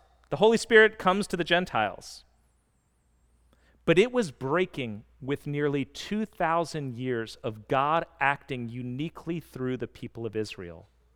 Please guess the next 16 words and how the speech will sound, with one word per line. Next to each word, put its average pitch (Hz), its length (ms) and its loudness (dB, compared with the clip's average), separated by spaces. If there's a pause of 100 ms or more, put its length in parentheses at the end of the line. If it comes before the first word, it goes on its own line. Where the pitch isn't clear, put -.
(460)
It 214 160 2
was 190 180 2
a 151 120 2
very, 127 760 -2 (240)
very 127 400 2
big 98 420 -8
deal 82 380 -10 (400)
that 135 120 -4
the 131 80 -2
gospel, 143 760 -2 (320)
even 139 480 -4 (120)
the 123 80 -2
gospel 127 640 -4
of 107 120 -10
Jesus 117 420 -8
Christ, - 240 -14